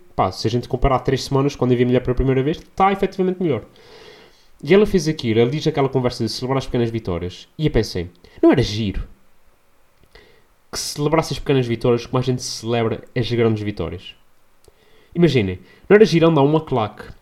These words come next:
atrás desta senhora, e sempre que ela conseguisse abrir uma ceneta de uma porta, tipo, festejavam, mas festejavam como se tivesse sido um gol do Éder aos cento e nove minutos. <laughs> Estão a perceber? Eu sinto que isto é um, um futuro beat stand-up,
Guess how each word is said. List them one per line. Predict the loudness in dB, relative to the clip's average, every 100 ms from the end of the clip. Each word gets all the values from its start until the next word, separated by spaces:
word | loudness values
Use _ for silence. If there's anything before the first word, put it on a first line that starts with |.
| -12
atrás | -4 -2 0
desta | -2 -4
senhora, | -2 0 0 -2 -8 _ _ _ _ _ _ _ _ _ _ _ _ _ _ _ _ _ -10
e |
sempre | -6 0 2 2
que | 2
ela | 2 2
conseguisse | 2 2 0 2 4
abrir | 4
uma | 4
ceneta | 2 0 2
de | 2
uma | 2
porta, | 4 0 0 -4 -6 _ _ -8
tipo, | -6 -6
festejavam, | -2 0 4 4 6 6 4
mas | 4 2
festejavam | 2 -2 2 2 2
como | -2
se | -4
tivesse | 2 2 2
sido | 0
um | 2
gol | 2
do | 8 8
Éder | 10 8
aos | 6
cento | 2
e | 6
nove | 6 6
minutos. | 6 6 4 -8 2
<laughs> | 6 8
Estão | 8 6
a |
perceber? | 6 2 0 0 -12 -20 -20 -2
Eu | 0
sinto | 2
que | 0
isto | 2
é | 4
um, | 4
um | 2
futuro | 0 -2
beat | -2 -4
stand-up, | -6 -4 -2 0 -2 -6